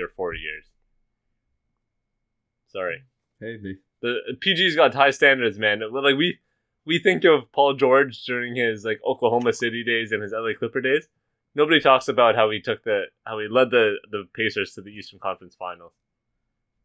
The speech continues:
Speaker 2: No, no, no doubt he was a good player, but at the same time, his team was very good. Like,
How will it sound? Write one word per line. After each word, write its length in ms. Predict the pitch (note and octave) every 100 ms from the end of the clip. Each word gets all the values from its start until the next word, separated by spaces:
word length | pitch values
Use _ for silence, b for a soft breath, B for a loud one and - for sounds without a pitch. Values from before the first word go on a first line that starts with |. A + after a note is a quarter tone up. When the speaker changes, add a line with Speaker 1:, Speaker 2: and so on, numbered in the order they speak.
| _
Speaker 2:
No, 180 | D#3 F#3+
no, 280 | D#3 G#2+ - -
no 200 | C3 D#3
doubt 220 | B2+ D3+
he 60 | A#2+
was 100 | G2
a 60 |
good 160 | G2+ G2+
player, 220 | A#2+ A2+
but 220 | G#2+ -
at 80 | C3+
the 60 | B2+
same 300 | - D3+ C#3+
time, 260 | C#3 B2
his 180 | A#2 B2+
team 340 | - F3 F#3 C#3
was 180 | A#2
very 400 | F2+ C3+ C#3+ B2
good. 380 | G2+ C3 G#2+ F2+
Like, 240 | A2+ G#2